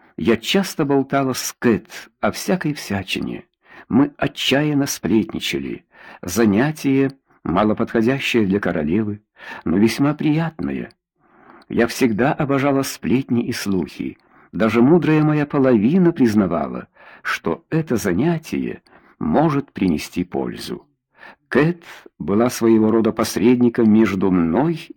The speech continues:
и всей страной, ибо имела связи и со знатными людьми,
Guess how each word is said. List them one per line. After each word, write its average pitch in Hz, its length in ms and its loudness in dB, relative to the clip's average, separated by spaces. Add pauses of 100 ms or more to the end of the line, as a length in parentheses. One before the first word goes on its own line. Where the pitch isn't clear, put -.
(120)
и 107 100 2
всей 104 300 -2
страной, 64 680 -8 (360)
ибо 113 220 4
имела 120 420 4
связи 143 600 -2
и 139 280 0
со 117 200 -2
знатными 104 580 -2
людьми, 123 520 4